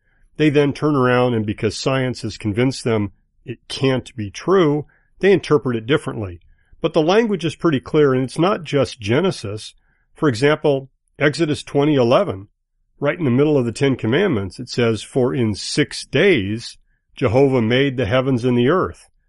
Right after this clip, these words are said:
And the context is ordinary days. It, it compares that to our work week of working six days and resting one. So Scripture is involved in this,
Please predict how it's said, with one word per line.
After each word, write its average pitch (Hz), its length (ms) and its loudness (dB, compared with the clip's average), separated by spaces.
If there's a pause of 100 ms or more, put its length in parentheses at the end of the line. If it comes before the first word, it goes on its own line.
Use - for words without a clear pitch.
(600)
And 170 120 -2
the 170 80 0
context 170 540 -2
is 139 140 -2
ordinary 151 440 4
days. 127 440 0
It, 110 180 -10
it 131 160 -6 (360)
compares 151 580 0
that 113 300 0
to 139 220 -2
our 131 200 2
work 123 420 0
week 98 320 -6
of 101 180 -8
working 123 480 -2
six - 360 -6
days 120 480 -2 (240)
and 117 200 0
resting 123 460 0
one. 120 360 0 (680)
So 175 340 2
Scripture 226 520 -4
is 165 100 0
involved 160 480 2
in 107 140 0
this, 92 360 -10